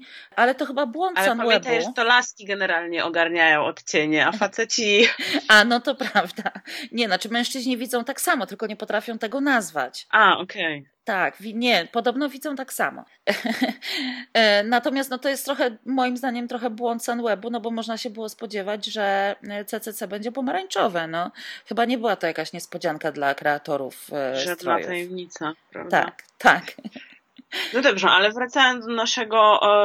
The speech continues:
Speaker 2: e, że tak powiem, core tematu, main tematu, e, dzisiejszego podcastu, bo przecież spotkałyśmy się specjalnie dlatego, że po prostu nastał tutaj ten, ten Skyfall.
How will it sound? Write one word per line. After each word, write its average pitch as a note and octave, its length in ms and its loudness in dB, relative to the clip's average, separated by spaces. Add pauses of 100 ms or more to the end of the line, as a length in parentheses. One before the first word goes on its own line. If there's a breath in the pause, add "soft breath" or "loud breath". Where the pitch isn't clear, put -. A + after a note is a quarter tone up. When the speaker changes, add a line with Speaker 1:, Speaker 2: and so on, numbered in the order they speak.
Speaker 2:
e, G#3 40 2
że G#3 100 -4
tak A3 220 -2
powiem, G#3 300 2
core A3 220 6
tematu, G#3 540 4
main G#3 300 4
tematu, G3 760 4
e, F3 360 4 (420 loud breath)
dzisiejszego F#3+ 580 4
podcastu, G3 580 0
bo F3 80 -8
przecież - 420 -6 (520 loud breath)
spotkałyśmy G3+ 680 0
się G3+ 120 -2
specjalnie G#3 880 2
dlatego, F#3 580 -2
że F#3+ 140 -4
po F#3+ 140 -10
prostu F#3+ 380 -8
nastał F#3+ 340 -2
tutaj F3+ 320 0
ten, F#3 300 -2
ten F3+ 260 0
Skyfall. E3 760 2